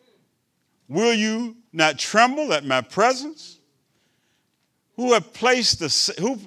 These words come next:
have placed the sand as the bound of the sea by a perpetual decree that it shall not pass beyond it?" Watch this. Now, here's what he said. "I'm the Lord.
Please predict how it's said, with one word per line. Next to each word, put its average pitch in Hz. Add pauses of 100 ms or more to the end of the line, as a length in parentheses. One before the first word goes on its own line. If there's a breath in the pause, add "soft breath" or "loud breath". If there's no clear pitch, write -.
have 156
placed 196
the 160
sand 170 (340 loud breath)
as 151
the 143
bound 180
of 139
the 131
sea 202 (460)
by 156
a -
perpetual 175
decree 180 (380)
that 165
it 151
shall 175
not 190
pass 190
beyond 202
it?" 127
Watch 190
this. 175
Now, 156
here's 202
what 208
he 196
said. 170 (500 soft breath)
"I'm 302
the 226
Lord. 208